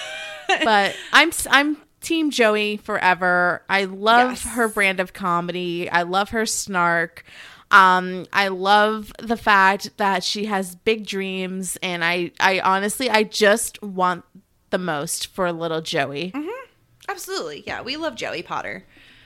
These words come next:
Speaker 1: Um, shall we move on next to the man who owns the creek himself?
Speaker 2: <laughs>
Speaker 1: Uh,
Speaker 2: Sure.
Speaker 1: probably the, the one
Speaker 2: Okay.
Speaker 1: we gave
Speaker 2: Well
Speaker 1: the most crap to over, <laughs> over the
Speaker 2: Okay.
Speaker 1: season.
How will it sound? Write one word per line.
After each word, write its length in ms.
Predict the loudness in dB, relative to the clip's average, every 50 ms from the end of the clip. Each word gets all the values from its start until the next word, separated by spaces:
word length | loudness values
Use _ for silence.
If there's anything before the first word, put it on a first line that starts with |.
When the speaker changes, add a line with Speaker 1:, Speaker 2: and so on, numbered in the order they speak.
| -20 -20 _ -8
Speaker 1:
Um, 640 | -6 -4 -2 -2 -2 -4 -4 -6 -8 -10 -12 -12 -8
shall 260 | -6 -2 0 0 0
we 160 | 0 -2 -4 -4
move 260 | -6 -6 -6 -6 -6
on 460 | -4 -4 -4 -4 -4 -6 -8 -10 -6
next 500 | -6 -6 -6 -6 -8 -12 -16 -16 -16 -14 -12
to 240 | -10 -10 -8 -10 -8
the 100 | -6 -4
man 220 | -2 -2 -2 -2
who 160 | -2 -2 -2
owns 300 | -2 -2 -4 -4 -6 -8
the 60 | -10 -10
creek 320 | -8 -6 -6 -6 -6 -8
himself? 840 | -8 -8 -8 -8 -8 -8 -6 -4 -4 -4 -6 -8 -12 -18 -20 -20 _ _ _ -8
Speaker 2:
<laughs> 160 | -6 -6 -6 -8 -14 -20 -18 -12 -6
Speaker 1:
Uh, 560 | -4 -2 0 0 0 -2 -2 -2 -2 -4 -4
Speaker 2:
Sure. 240 | -4 -2 0 0 0 0 0 0
Speaker 1:
probably 160 | -2 -2 -4
the, 160 | -6 -10 -12 -12 -14 -18 -16 -10
the 80 | -10 -6
one 280 | 0 4 4 4 4 4
Speaker 2:
Okay. 220 | 2 2 2 0
Speaker 1:
we 40 | -2
gave 360 | -2 -4 -4 -4 -6 -6 0 4
Speaker 2:
Well 240 | 6 8 8 8 8
Speaker 1:
the 60 | 6
most 260 | 4 0 -4 -8 -8
crap 380 | -4 0 0 2 0 0 -2 -6
to 160 | -6 -6 -6
over, 640 | -4 -4 -6 -6 -6 -6 -6 -6 -6 -4 -6 -6 -8 -8
<laughs> 80 | -6 -6
over 240 | -6 -6 -6 -8 -8
the 300 | -6 -4 -2 2 4 4
Speaker 2:
Okay. 220 | 4 4 2 0 0
Speaker 1:
season. 520 | -2 -10 -12 -12 -14 -18 -16 -6 0 0